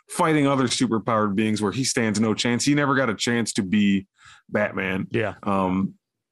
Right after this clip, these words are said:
Speaker 1: but me personally, I think we differ on this. I didn't like the way they did his voice. I didn't like that voice microphone. Um, I don't know. I just, I don't understand the huge Batfleck love people seem to have, like, Snyder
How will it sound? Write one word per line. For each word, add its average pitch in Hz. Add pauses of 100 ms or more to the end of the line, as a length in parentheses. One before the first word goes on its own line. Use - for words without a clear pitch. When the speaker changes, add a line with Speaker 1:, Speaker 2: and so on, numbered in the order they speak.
(440)
Speaker 1:
but 135
me 143
personally, 127
I 113
think 113
we 120
differ 113
on 110
this. 107
I 110
didn't 123
like 110 (100)
the 110
way 110
they 101
did 101
his 95
voice. 131 (300)
I 107
didn't 117
like 110
that 101
voice 120
microphone. 110 (120)
Um, 95 (240)
I 127
don't 110
know. 101
I 127
just, 113 (1080)
I 170
don't 170
understand 131
the 110
huge 107
Batfleck 120
love 117
people 120
seem 117
to 110
have, 117
like, 92
Snyder 110